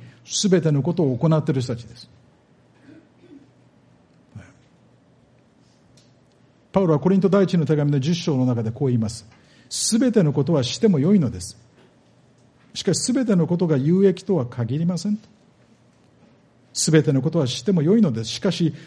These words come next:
すべてのことが徳を高めるとは限りません」と。コリント第一の十章の二十三節のところに記されています。また二十四節のところには、「誰でも自分の利益を求めないで、他人の利益を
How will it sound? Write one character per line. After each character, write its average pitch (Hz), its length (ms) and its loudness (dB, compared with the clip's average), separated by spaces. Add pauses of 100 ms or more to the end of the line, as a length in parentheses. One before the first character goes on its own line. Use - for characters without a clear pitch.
す - 260 -4
べ 247 160 2
て 180 100 0
の 147 120 0
こ 151 100 -2
と 175 140 -2
が 147 160 0
徳 196 420 2
を 185 60 0
高 185 340 -4
め 233 120 4
る 196 120 -2
と 143 160 -4
は 113 240 -4 (340)
限 139 280 -4
り 147 100 -2
ま 135 100 0
せ 123 140 -4
ん」 107 100 -2
と。 101 100 -12 (500)
コ 151 80 -2
リ 147 80 0
ン - 20 -2
ト 147 100 -2
第 147 160 0
一 135 100 -4
の 131 100 2
十 139 140 -4
章 135 260 -6
の 123 100 0
二 143 100 0
十 123 220 -4
三 165 280 -2
節 143 240 -6
の 110 80 -2
と 113 80 -10
こ 123 120 -8
ろ 127 100 -4
に 123 260 -4 (320)
記 - 140 -10
さ 120 160 -2
れ - 20 -6
て 95 120 -10
い - 20 -12
ま 87 80 -16
す。 - 120 -20 (200)
ま 170 140 0
た 160 80 0
二 170 100 4
十 139 320 0
四 165 200 2
節 131 200 -2
の 117 60 0
と 123 80 -4
こ 123 80 -2
ろ 123 80 0
に 120 100 2
は、 117 200 0 (260)
「誰 151 240 2
で 170 60 2
も 165 100 2
自 135 140 -2
分 160 120 0
の 156 80 2
利 160 120 2
益 156 200 0
を 135 60 0
求 131 280 -2
め 180 120 2
な 156 100 0
い 120 60 0
で、 120 80 0
他 135 140 -2
人 151 160 0
の 151 80 0
利 151 120 -2
益 143 280 -2
を 120 160 0